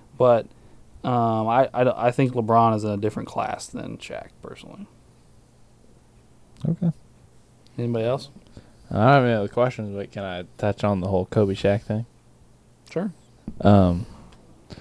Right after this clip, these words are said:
Speaker 3: I think another, I know no one asked me why I have Kobe ahead of Shaq,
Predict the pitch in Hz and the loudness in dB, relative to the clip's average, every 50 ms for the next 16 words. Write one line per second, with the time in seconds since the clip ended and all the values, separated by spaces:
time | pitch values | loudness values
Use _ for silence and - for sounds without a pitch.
0 | - - - - - - - - 117 135 139 131 127 123 117 110 - - - - | -20 -20 -20 -20 -20 -12 0 4 6 8 8 8 8 6 4 2 0 -6 -16 -10
1 | - - 110 113 117 117 117 110 - - - - - - - - 113 120 120 117 | -2 2 6 8 10 10 8 8 4 0 -6 -16 -16 -12 -6 0 2 4 4 4
2 | 113 113 110 107 101 101 101 104 107 - - 101 92 92 90 92 107 107 104 98 | 4 2 0 0 0 0 0 -2 0 -2 -2 -2 0 -2 -2 -2 -2 -2 -4 -6
3 | - - - 95 87 80 82 85 87 101 - - - 135 107 104 98 90 85 - | -8 -10 -14 -14 -14 -12 -12 -14 -14 -14 -16 -16 -16 -12 -10 -8 -8 -8 -10 -12
4 | - - 95 92 87 87 104 | -10 -6 -6 -4 -4 -4 -6